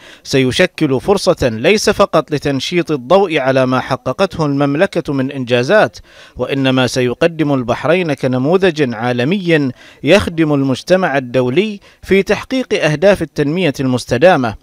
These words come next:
بما لديها من قصص نجاح وخبرات كثيرة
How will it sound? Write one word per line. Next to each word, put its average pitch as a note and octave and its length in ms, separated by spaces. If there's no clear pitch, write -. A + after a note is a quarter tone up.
بما B2+ 280
لديها D3 520
من B2 180
قصص C#3+ 420
نجاح B2+ 520
وخبرات A2+ 800
كثيرة E3+ 640